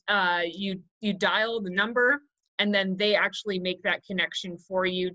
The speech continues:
to Uber and Lyft and coordinate that pickup and drop off for you.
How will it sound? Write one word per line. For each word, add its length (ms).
to 220
Uber 300
and 220
Lyft 320
and 280
coordinate 640
that 260
pickup 360
and 180
drop 260
off 240
for 160
you. 320